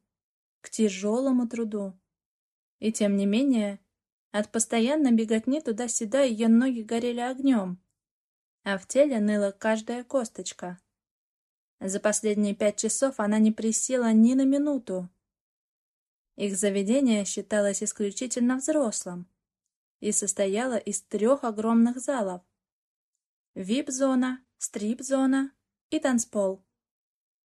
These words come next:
В каждой из зон располагались столики с уютными диванчиками.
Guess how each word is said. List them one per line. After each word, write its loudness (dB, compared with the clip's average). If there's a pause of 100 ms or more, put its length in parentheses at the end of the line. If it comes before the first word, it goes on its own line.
(760)
В -20
каждой 2
из 0
зон 6
располагались -2
столики 0
с -12
уютными 0
диванчиками. -6